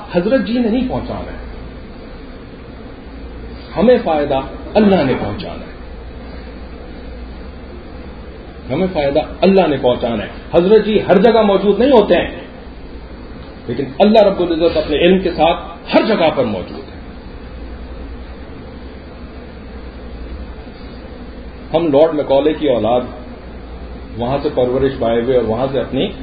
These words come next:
سوچیں لے کر کے آئے ہوئے، ہم اس حقیقت کو نہیں سمجھ پا رہے، ہم اس حقیقت کو نہیں سمجھ پا رہے۔ اس وجہ سے ہمارا دین بھی جو ہے نا، وہ ہمارے لیے وبال بن گیا ہے، مصیبت بن گیا ہے ہمارے لیے، ہمارے لیے۔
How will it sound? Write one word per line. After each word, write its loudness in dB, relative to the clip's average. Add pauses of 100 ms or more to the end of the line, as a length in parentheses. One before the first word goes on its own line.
(140)
سوچیں 2
لے 6
کر 2
کے -2
آئے 4
ہوئے، 2 (680)
ہم -2
اس -2
حقیقت -4
کو -8
نہیں -2
سمجھ -8
پا -10
رہے، -12 (1160)
ہم -2
اس 0
حقیقت -6
کو -6
نہیں -2
سمجھ -10
پا -10
رہے۔ -12 (760)
اس 0
وجہ 4
سے -4
ہمارا 0 (140)
دین 6
بھی 4
جو 0
ہے -2
نا، 0
وہ 2
ہمارے -2
لیے -2 (380)
وبال 0
بن -6 (120)
گیا -10
ہے، -12 (1400)
مصیبت -4
بن -6
گیا -8
ہے -10
ہمارے -10
لیے، -10
ہمارے -10
لیے۔ -10